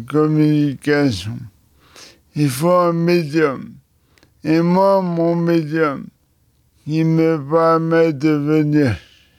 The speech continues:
chez toi, d'aller dans ces travaux, c'est un film. Et donc, j'ai décidé de m'exprimer via un film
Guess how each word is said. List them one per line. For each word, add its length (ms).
chez 360
toi, 380
d'aller 680
dans 540
ces 400
travaux, 560
c'est 280
un 280
film. 420
Et 180
donc, 380
j'ai 340
décidé 1000
de 240
m'exprimer 1160
via 480
un 160
film 480